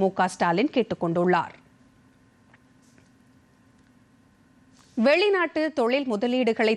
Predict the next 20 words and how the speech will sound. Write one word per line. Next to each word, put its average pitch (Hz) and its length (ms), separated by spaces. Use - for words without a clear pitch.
திரட்டுவதற்காக 202 880
முதலமைச்சர் 240 580
மு 180 60
க 170 140
ஸ்டாலின் 175 380
ஜெர்மனி, 208 420
இங்கிலாந்து 208 500
ஆகிய 190 300
நாடுகளுக்கு 196 560
சுற்றுப்பயணம் 247 580
மேற்கொண்டுள்ளார். 180 640
தமிழகத்துக்கு 349 680
முதலீடுகளை 262 560
ஈர்க்கவும் 180 400
வெளிநாடு 349 520
வாழ் 277 260
தமிழர்களை 254 560
சந்திக்கவும் 185 520
ஜெர்மனி, 285 400
இங்கிலாந்தில் 233 600